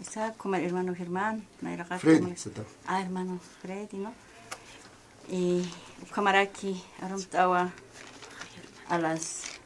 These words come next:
Speaker 1: de provincia Omasuyos, a los treinta y tres centrales agrarias, con Ana Ganutka Preto, ¿no? Ukamaraki, secretario generales, subcentrales. Y también a saludar también a nivel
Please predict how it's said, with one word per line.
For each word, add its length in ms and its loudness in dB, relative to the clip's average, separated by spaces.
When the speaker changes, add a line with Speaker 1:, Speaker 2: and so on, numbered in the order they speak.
Speaker 1:
de 180 2
provincia 460 -2
Omasuyos, 680 0
a 80 -6
los 220 -4
treinta 280 -2
y 60 0
tres 180 -2
centrales 400 0
agrarias, 480 0
con 140 0
Ana 160 0
Ganutka 340 -2
Preto, 260 -4
¿no? 180 0
Ukamaraki, 340 -6
secretario 320 -6
generales, 500 -2
subcentrales. 760 -2
Y 100 -2
también 380 2
a 360 2
saludar 440 0
también 320 0
a 100 -2
nivel 340 0